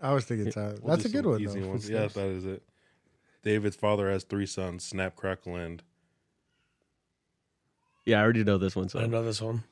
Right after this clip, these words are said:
Speaker 1: What?
Speaker 3: What?
Speaker 1: Snap, crackle. <laughs>
Speaker 2: David's father has three kids. Snap, crackle, and who's the third kid?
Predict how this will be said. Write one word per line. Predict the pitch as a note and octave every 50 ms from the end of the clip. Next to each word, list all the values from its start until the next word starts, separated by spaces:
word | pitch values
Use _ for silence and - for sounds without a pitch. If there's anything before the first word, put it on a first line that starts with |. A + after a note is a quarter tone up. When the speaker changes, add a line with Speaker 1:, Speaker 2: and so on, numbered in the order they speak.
| _ _ -
Speaker 1:
What? | G#2 F#2+ G#2 C#3+ F3 - - - - _ _ _
Speaker 3:
What? | A#2+ - D3+ C3+ C3+ D#3+ G#3 B3+ D4
Speaker 1:
Snap, | B2 B2 D3 F3+ F#3+
crackle. | - - G#4+ - - - B4 A#4 - C5 G3 G3+
<laughs> | - B3+ B3 A#3 G3+
Speaker 2:
David's | - A#2+ B2 C3+ C3 C#3 C#3 B2+ -
father | - B2 A#2+ A#2 A2+ A2
has | A2 G#2+ G2+
three | - - A2+ A2 A2 G#2+
kids. | - - G2+ F#2+ F2+ D#2+ -
Snap, | - - - G2 G2+ G#2+ - -
crackle, | - G2+ G2 F#2 - G2 F#2 F2+
and | E2+ E2 E2+ E2 - _ _ _ _ _ _ _ _ _ _ _ _ _ _ _ _ _
who's | - G2 E2+
the | F2
third | - - E2+ D#2+ D#2+
kid? | - D2 D2